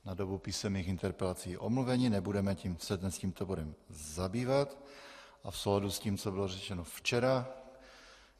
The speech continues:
když jsme končili včerejší, eh, schu-, den schůze,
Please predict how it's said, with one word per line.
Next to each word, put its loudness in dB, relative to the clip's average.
když -12
jsme -4
končili -2
včerejší, -2
eh, -4
schu-, -12
den -2
schůze, 0